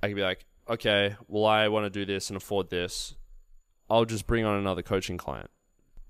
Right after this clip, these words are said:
Uh, problem solved. Then I can afford it." You don't have that freedom when you have employment job unless your, you know, performance, uh,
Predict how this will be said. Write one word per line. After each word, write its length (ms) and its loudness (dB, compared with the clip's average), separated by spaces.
Uh, 120 2
problem 360 4
solved. 340 0
Then 120 0
I 60 -2
can 140 -6
afford 300 -2
it." 140 -8
You 120 -4
don't 160 8
have 140 2
that 160 4
freedom 300 2
when 100 0
you 100 0
have 340 -2
employment 500 0
job 200 0
unless 360 -6
your, 260 0
you 100 -8
know, 120 -6
performance, 760 -8
uh, 340 -4